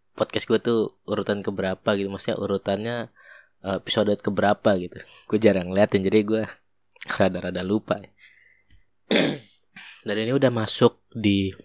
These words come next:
minggu terakhir ya, di bulan November dua ribu dua puluh satu. Di podcast gue kali ini,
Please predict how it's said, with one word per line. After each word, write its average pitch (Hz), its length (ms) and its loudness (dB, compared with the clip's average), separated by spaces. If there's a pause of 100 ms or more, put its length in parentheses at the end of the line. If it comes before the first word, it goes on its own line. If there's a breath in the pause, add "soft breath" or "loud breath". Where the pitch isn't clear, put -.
(1200 loud breath)
minggu 117 240 2
terakhir 110 480 2
ya, 98 200 -2
di 107 120 0
bulan 98 240 0
November 95 640 -2 (160)
dua 98 80 0
ribu 95 200 -2
dua 95 200 0
puluh 95 140 0
satu. 104 500 -2 (1800 soft breath)
Di - 80 -6
podcast - 320 0
gue 110 80 6
kali 101 320 4
ini, 123 320 -2